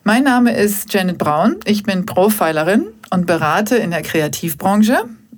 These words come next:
im klassischen Unternehmertum, Social Business und Start-ups sowie im professionellen Sport, Solo-Selbstständige, Führungskräfte und Paare.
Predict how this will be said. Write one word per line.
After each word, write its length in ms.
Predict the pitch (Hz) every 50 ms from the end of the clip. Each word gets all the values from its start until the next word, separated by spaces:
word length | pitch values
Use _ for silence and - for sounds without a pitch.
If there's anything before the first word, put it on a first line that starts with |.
| - -
im 120 | - 180 175
klassischen 600 | - - 190 190 202 202 208 190 - 208 180 165
Unternehmertum, 920 | 165 170 165 170 160 156 156 160 170 180 196 214 208 - - 262 277 302 349 392 440 480 - - _ -
Social 460 | - - - 220 226 262 262 - 254
Business 680 | 240 214 220 220 220 220 220 214 214 214 208 208 - - - - - - _ -
und 280 | 180 175 175 165 139 - - _ _ _ _ _ -
Start-ups 920 | - - - - - 160 151 170 208 208 - - 269 339 - - - - -
sowie 360 | - 170 180 170 165 185 180
im 80 | 170 160
professionellen 680 | - - 185 180 190 180 175 - 170 160 156 156 151
Sport, 580 | 139 - - - 175 175 196 277 339 - - - - - - -
Solo-Selbstständige, 1300 | - 165 190 220 240 233 226 220 202 196 190 196 202 - 196 190 185 185 185 175 185 180 175 151 -
Führungskräfte 760 | - - 214 208 202 196 - - - 180 170 - - 170 -
und 480 | - 185 185 208 226 262 262 - - 214
Paare. 760 | - - 196 196 202 196 180 160 147 104 80 80 73 - -